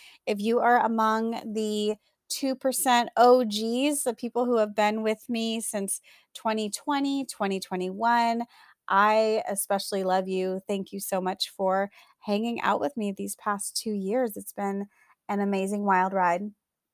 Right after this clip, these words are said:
So I wanted to really just kind of sum up the three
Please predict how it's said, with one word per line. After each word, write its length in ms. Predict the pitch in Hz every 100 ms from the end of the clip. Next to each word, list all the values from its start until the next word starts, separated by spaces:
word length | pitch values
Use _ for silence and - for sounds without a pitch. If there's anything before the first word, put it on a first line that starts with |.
| _ _ _ _ - _ _ - - _
So 240 | - 233
I 180 | 233 233
wanted 380 | 240 240 330 440 -
to 600 | - 240 240 233 226 233 220
really 320 | 214 226 320
just 180 | 320 -
kind 220 | - 214
of 80 | 208
sum 500 | - - 190 196 214 -
up 240 | 190 185 - _ - -
the 520 | 190 202 196 196 202 208 -
three 480 | 202 214 285 359